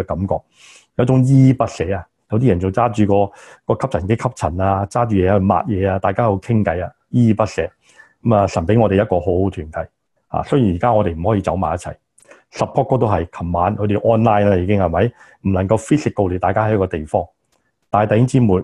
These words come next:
唔會諗下係一個 opportunity 呢？或者我哋從神嗰邊諗下，會唔會係一個機會嚟呢？弟兄姊妹，而家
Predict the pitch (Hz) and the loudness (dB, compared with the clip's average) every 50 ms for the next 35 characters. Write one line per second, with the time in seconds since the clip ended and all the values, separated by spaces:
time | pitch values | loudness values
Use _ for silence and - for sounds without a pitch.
0 | - - 117 117 120 113 104 117 120 113 107 90 87 92 110 - - 101 - - | -2 0 2 4 4 4 4 2 0 0 -2 -2 -2 -4 -2 -2 -2 -2 -2 -2
1 | 95 95 - 92 87 - - 113 110 98 85 - 73 69 78 90 - _ _ _ | -4 -4 -4 -8 -8 -4 -4 -2 -2 -2 -4 -6 -10 -14 -16 -18 -20 _ _ _
2 | _ _ _ _ _ _ _ _ _ _ _ _ _ _ _ _ 90 90 95 120 | _ _ _ _ _ _ _ _ _ _ _ _ _ _ _ _ -2 0 0 2
3 | 135 135 113 101 - - - 92 90 87 - 80 82 92 107 110 92 85 85 95 | 2 2 2 0 -2 -4 -8 -8 -6 -4 -4 -4 -2 -2 0 0 0 0 -2 -2
4 | 95 92 87 - - - - - - 131 135 135 135 143 127 104 98 - - 143 | -2 -4 -4 -6 -10 -16 -20 -4 0 2 4 4 4 4 2 0 -2 0 0 2
5 | 131 123 120 107 92 90 85 80 76 71 78 90 101 - _ _ _ - _ _ | 4 4 4 4 2 0 0 0 -2 -4 -6 -6 -8 -10 _ _ _ -20 _ _
6 | _ _ _ _ 113 120 135 131 131 135 123 107 95 92 - - _ _ _ _ | _ _ _ _ 2 2 2 4 2 2 4 4 2 0 -2 -8 _ _ _ _
7 | _ _ _ _ _ _ _ _ - 95 98 139 143 139 - - | _ _ _ _ _ _ _ _ -2 0 0 2 0 0 0 -2